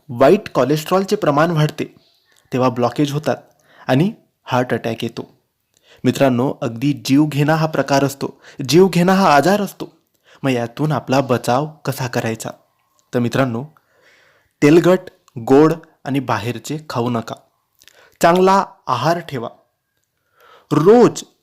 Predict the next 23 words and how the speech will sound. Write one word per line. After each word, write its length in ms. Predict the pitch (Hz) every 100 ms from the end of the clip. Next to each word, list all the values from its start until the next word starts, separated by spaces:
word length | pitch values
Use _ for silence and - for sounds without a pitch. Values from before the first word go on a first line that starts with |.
| _
अर्धा 360 | 139 143 131 175
तास 420 | 180 139 170 - - _ _ _ _ _ -
चालायला 500 | 127 135 139 139 131
जा. 140 | 120 - _ _ _ _ _ _ _ -
धावण्याची 520 | 143 165 175 202 233
गरज 340 | 196 175 220 208
नाही, 240 | 202 160 - _ _ _
फक्त 400 | - 135 - -
चालणे 560 | 156 156 131 117 123 151
महत्त्वाचे 520 | 139 151 151 143 151
आहे. 220 | 131 123 - _ _ _ _ - -
आणि 140 | 160 208
मनातून 680 | 170 156 202 220 226 247 277
ही 100 | 196
भीती 280 | 180 175 214
काढून 360 | 208 143 190 202
टाका 260 | 143 - - _ -
की 60 | 156
मला 340 | 139 127 156
सुद्धा 480 | 180 156 127 156 202 - _ -
हार्ट 320 | 151 151 151
अटॅक 380 | 139 139 127 131
येईल. 180 | 120